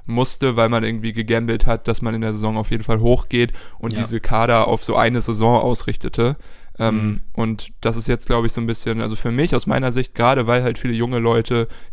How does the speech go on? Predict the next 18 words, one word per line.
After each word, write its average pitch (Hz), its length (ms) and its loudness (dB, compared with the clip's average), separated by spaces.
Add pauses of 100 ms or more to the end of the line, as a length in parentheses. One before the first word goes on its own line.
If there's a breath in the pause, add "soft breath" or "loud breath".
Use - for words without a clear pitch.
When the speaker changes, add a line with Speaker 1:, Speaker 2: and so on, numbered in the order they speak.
Speaker 1:
die 117 80 -2
ja 110 160 4
unbestrittene 117 580 -2
Qualität - 500 0
haben, 117 320 -2 (300 soft breath)
äh, 110 160 -4
dabei 117 440 2
sind, 113 380 -4
äh, 110 360 -2 (160)
ja, 117 260 0
so 110 80 -4
ein 113 60 -2
bisschen 113 240 -4
anders 117 340 0
gelaufen. - 480 -2 (520 loud breath)
Speaker 2:
Ja. 120 120 2
Speaker 1:
Aber 139 140 4
gut, 175 280 0